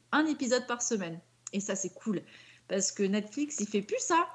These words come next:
mais ils se rendent compte qu'on a aussi besoin d'un peu d'être tenu en haleine, et franchement, de retrouver Jamie et Claire, euh,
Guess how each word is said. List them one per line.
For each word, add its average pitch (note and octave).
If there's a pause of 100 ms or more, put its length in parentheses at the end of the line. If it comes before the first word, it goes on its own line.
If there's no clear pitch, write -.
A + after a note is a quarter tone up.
(140)
mais G#3+
ils A3
se -
rendent A#3
compte D#4+
qu'on A3
a G3+
aussi G#3+
besoin C4
d'un C4+
peu C4
d'être G3+
tenu C4
en B3
haleine, A#3+ (180)
et G#3+ (1200)
franchement, B3+
de A3
retrouver A3
Jamie B3
et G3+
Claire, A3
euh, G3